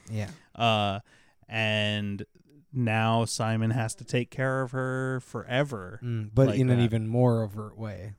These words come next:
Speaker 2: Like, he puts
Speaker 1: Yeah.
Speaker 2: her back in that freezy box and is like, "Well,
Speaker 1: And
Speaker 2: here
Speaker 1: that
Speaker 2: you go."
Speaker 1: means that if he and Kaylee are gonna be together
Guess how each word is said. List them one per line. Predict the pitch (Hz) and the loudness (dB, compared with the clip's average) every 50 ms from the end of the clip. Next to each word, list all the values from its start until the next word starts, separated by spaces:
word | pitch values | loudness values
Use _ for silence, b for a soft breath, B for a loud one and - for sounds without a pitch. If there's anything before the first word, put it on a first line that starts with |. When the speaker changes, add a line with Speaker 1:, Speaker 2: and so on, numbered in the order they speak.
| - | -14
Speaker 2:
Like, | 117 113 110 - - | -12 -12 -12 -12 -8
he | - - | -8 -4
puts | 135 120 | 2 4
Speaker 1:
Yeah. | 123 131 123 117 | 6 6 6 4
Speaker 2:
her | 101 | 2
back | 110 113 110 104 - | 0 -2 -4 -4 -6
in | 117 110 | -6 -8
that | 110 107 82 - | -8 -8 -10 -10
freezy | - - 123 113 113 101 110 107 | -8 -6 -4 -4 -4 -4 -6 -6
box | 107 110 110 101 - - - - - - b b b b b b b b b - | -6 -8 -8 -10 -12 -12 -10 -10 -10 -10 b b b b b b b b b -6
and | 143 127 | -4 -2
is | 113 107 101 107 | -2 -2 -2 -4
like, | 107 107 107 - - | -4 -6 -6 -6 -6
"Well, | 107 110 113 | -4 -2 0
Speaker 1:
And | 110 135 | 2 4
Speaker 2:
here | 139 | 4
Speaker 1:
that | 151 165 170 | 6 4 4
Speaker 2:
you | 170 170 | 4 4
go." | 160 | 4
Speaker 1:
means | 156 151 - | 4 2 2
that | - 147 131 | 2 2 2
if | 135 - | 2 0
he | - 143 139 135 | 0 0 0 0
and | 131 | 0
Kaylee | - - 135 151 165 160 143 131 | 0 -4 -4 -4 -2 -2 -2 -2
are | 117 | -2
gonna | 113 104 104 | -2 -4 -4
be | 98 101 | -4 -6
together | 98 95 98 95 95 92 95 92 95 104 | -6 -6 -6 -6 -6 -6 -8 -10 -10 -12